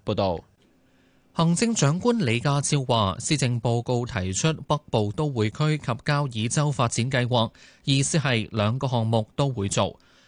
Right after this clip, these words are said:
Speaker 2: 佢話要有足夠土地先至能夠發展經濟，但過去多年土地限制成為樽頸。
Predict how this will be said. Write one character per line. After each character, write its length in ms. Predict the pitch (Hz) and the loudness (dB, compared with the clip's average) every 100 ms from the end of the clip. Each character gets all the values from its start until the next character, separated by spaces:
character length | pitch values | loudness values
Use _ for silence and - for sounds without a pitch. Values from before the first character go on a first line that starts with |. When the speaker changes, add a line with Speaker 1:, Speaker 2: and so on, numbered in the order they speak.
| _ | _
Speaker 2:
佢 80 | - | 2
話 180 | 123 113 110 | 2 2 0
要 240 | 120 104 | -2 0
有 80 | 113 | 0
足 140 | 160 | -2
夠 240 | - 113 110 | 0 0 0
土 200 | 104 127 | -2 0
地 320 | 127 113 107 | 2 0 -2
先 200 | - 175 | -2 0
至 140 | 165 131 | 0 0
能 200 | 95 95 | 0 0
夠 200 | 131 127 | 0 0
發 200 | 139 135 | 0 -2
展 280 | - 110 135 | -2 -4 0
經 220 | 165 165 | 0 2
濟， 320 | 147 120 98 _ _ - | 2 0 -2 _ _ -4
但 240 | 180 170 170 | 0 0 0
過 180 | 185 | 0
去 140 | 180 185 | 0 0
多 180 | 220 226 | 0 0
年 320 | 139 101 - | 2 0 -2
土 160 | 117 | -4
地 140 | 139 120 | -2 0
限 240 | 117 110 | 0 -2
制 300 | 107 131 120 | 0 0 0
成 240 | - 95 90 | -2 -2 -2
為 160 | 90 | -4
樽 260 | 85 143 143 | 0 0 2
頸。 280 | 98 95 | 0 0